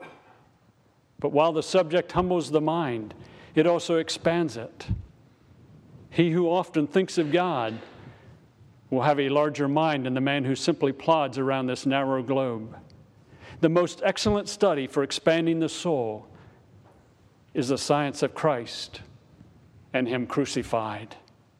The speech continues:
and the knowledge of the Godhead in the glorious Trinity. Nothing will so enlarge the intellect, nothing so magnify the whole soul of man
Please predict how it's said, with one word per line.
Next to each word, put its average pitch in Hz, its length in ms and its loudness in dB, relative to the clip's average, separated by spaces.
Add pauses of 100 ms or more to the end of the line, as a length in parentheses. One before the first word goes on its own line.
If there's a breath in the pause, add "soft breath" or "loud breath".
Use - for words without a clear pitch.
(680 loud breath)
and 147 120 2
the 160 80 4
knowledge 175 360 2
of 170 100 2
the 165 40 2
Godhead 143 680 0 (600 loud breath)
in 156 100 4
the 151 80 2
glorious 151 460 0
Trinity. 127 640 -2 (1500)
Nothing 151 420 2
will 160 120 0
so 165 260 2
enlarge 160 480 0
the 160 160 0
intellect, 131 720 -6 (720 loud breath)
nothing 175 440 2
so 170 200 2
magnify 175 600 2
the 160 120 0
whole 156 220 0
soul 180 420 2
of 175 40 -4
man 110 540 -4